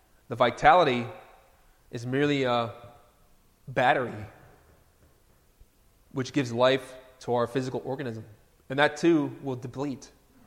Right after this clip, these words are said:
And when the person dies, the physical body enters the grave,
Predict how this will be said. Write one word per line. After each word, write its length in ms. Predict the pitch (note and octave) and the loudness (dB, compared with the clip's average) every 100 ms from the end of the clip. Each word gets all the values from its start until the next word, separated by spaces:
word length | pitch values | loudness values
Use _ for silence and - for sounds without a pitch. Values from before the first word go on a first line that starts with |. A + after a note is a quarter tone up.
| - _ _ _ - | -20 _ _ _ -10
And 60 | C3 | -6
when 120 | B2+ | -4
the 60 | |
person 320 | - D#3 C#3+ C3 | 2 2 4 4
dies, 520 | C3 C#3+ D#3+ - - - | 6 6 2 -4 -16 -14
the 80 | C3+ | -8
physical 280 | C#3+ C3 B2 | -6 -2 2
body 320 | B2+ C3 C3 | 6 6 6
enters 260 | B2+ B2+ A2+ | -2 -4 -8
the 80 | A#2 | -4
grave, 400 | C3 C3 C3 | 0 2 0